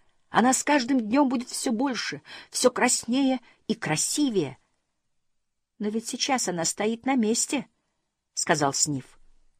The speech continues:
«И хвоста у неё я не вижу». «Хвост у неё сзади», — объяснил профессор. «Она летит прямо на нас, поэтому и кажется, что она неподвижна. Не правда ли она красива?»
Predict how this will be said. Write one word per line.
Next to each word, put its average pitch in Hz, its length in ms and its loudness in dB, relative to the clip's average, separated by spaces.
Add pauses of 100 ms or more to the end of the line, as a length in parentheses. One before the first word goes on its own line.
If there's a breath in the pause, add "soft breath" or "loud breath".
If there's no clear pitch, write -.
(120)
«И 233 100 -2
хвоста 262 460 6
у 233 60 4
неё 240 340 4 (260 soft breath)
я 226 180 6
не 233 140 6
вижу». 202 340 -2 (460)
«Хвост - 480 -2
у 165 60 0
неё 202 240 -2
сзади», — 302 560 -2 (580)
объяснил 135 460 -2
профессор. - 560 -4 (280 loud breath)
«Она 120 220 -8
летит 139 340 -6
прямо 156 380 2
на 160 120 2
нас, 165 340 -2 (260 loud breath)
поэтому 151 320 0
и 156 60 0
кажется, 127 480 -6
что - 180 -4
она 131 180 -2
неподвижна. 135 800 -4 (720)
Не 160 120 -12
правда 160 540 -4
ли 139 80 -4
она 151 240 -4
красива?» - 680 -4